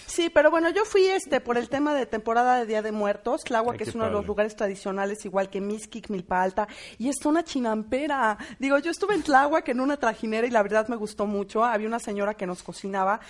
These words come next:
Speaker 1: las cosas tradicionales dentro de lo que se podía, porque además de que hay canales, era zona lacustre. Nada más que ahora, pues, los,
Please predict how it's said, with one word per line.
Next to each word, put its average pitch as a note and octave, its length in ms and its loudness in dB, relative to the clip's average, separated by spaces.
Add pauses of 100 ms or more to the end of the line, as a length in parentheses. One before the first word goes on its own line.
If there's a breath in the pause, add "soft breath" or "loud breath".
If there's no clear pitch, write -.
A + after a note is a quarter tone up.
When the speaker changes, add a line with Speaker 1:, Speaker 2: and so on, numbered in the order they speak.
(200 loud breath)
Speaker 1:
las C4 200 4
cosas F#4+ 320 -2
tradicionales B3 640 0
dentro G#3 280 -2
de G3 100 0
lo F#3+ 120 -2
que G3 80 -6
se F#3+ 140 -6
podía, A3 400 -2
porque G#3 200 -6
además G#3+ 260 0
de B3+ 80 -6
que A#3 100 -4
hay A3 60 -6
canales, G#3+ 440 -4
era G3+ 140 -4
zona F#3+ 260 -4
lacustre. F#3 640 -6 (280 loud breath)
Nada A#3+ 200 2
más B3 240 2
que B3+ 120 2
ahora, A#3+ 360 6
pues, G#3 160 0
los, G3+ 280 -4